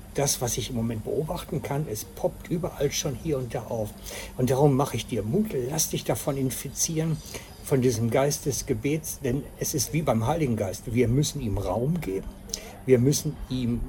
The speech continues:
Wirkungsfläche geben in uns, in unserem Umfeld,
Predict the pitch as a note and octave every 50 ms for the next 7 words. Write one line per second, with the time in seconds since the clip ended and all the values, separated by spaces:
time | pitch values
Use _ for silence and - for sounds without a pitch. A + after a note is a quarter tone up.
0 | C#3 C#3 A#2 A2+ C#3 F3+ F3 - - - - - - D3+ C#3 - - - - -
1 | - - C#3 D3 D3+ - - F3+ D#3 C3 - C3 B2+ D3+ D#3+ F3+ E3+ - - E3+
2 | G3 G3 - C3+ D#3+ G3+ G#3 G3+ - - - - C3 B2+ C3+ C3+ B2 C3+ D#3 D3+
3 | D3+ B2+ C3 A#2 B2+ D#3+ F#3+ E3+ - - F3 E3+ F3+ -